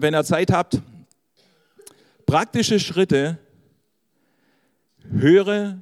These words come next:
deinem eigenen Gebet, deinem persönlichen Gespräch mit Gott einmal bewusst zu. Oder mach mal was Ungewöhnliches und nimm es einfach auf.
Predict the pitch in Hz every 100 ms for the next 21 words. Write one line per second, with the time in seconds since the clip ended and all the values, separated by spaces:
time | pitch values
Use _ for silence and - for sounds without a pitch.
0 | - 139 131 127 - 135 170 170 156 135
1 | 131 123 117 107 - - _ _ _ _
2 | 117 139 165 160 139 135 139 139 127 127
3 | - 120 131 - 123 - 131 - 120 113
4 | 113 107 110 113 - - 110 110 - _
5 | _ _ _ _ _ _ _ _ _ _
6 | _ _ _ 147 165 175 185 214 190 170
7 | 151 190 214 165 131 131 233 110 107 -
8 | _ _ _ _ _ _ 120 123 147 156
9 | 131 - 127 123 117 - 107 101 -